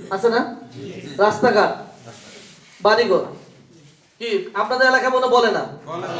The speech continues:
আছে তো? ঠিক এরকম একটা শব্দ আছে রেপার্টরিতে,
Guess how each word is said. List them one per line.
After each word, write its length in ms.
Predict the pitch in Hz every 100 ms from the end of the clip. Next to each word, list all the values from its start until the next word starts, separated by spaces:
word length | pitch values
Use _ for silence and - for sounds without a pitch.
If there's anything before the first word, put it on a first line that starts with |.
| - 220 220 - - -
আছে 200 | - 285
তো? 420 | 220 - - - - - - - - - - - _ _ _ _ _ -
ঠিক 280 | - - 226
এরকম 280 | - - 262
একটা 160 | 262
শব্দ 320 | - 214 214
আছে 220 | 247 254 233
রেপার্টরিতে, 800 | 214 226 226 233 185 - -